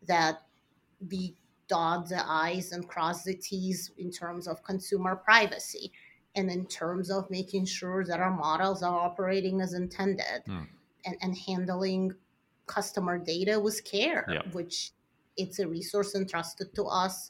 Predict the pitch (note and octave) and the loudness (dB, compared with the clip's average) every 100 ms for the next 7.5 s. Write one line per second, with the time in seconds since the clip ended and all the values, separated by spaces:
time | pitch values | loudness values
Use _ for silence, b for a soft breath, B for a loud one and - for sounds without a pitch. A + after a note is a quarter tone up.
0 | - F3 E3 D#3+ E3 E3 E3+ _ F3 F3 | -8 -6 -4 -4 -4 -6 -8 _ -4 -2
1 | E3+ F3 D#3+ E3 D#3 F#3 - - - - | -2 0 -2 0 0 -2 -4 -16 -18 -12
2 | E3+ E3 E3 E3 F3 F3 _ _ _ _ | -8 -6 -4 -4 -4 -6 _ _ _ _
3 | _ - F#3+ A3 C4 G3+ - - - F#3+ | _ -16 -2 0 2 0 0 -4 -8 -8
4 | - b b b b - E3 E3 G#3 A#3 | -10 b b b b 2 2 2 4 10
5 | A#3+ B3 A#3 A#3 A#3 F#3 F#3 F#3+ - F#3+ | 12 12 10 6 4 4 4 4 4 2
6 | F3+ F#3 F#3 F3+ E3 - - A#3+ G3+ F#3+ | 2 0 2 2 0 -4 8 8 10 6
7 | E3+ E3+ D#3 E3+ F#3 | 4 2 2 -2 -6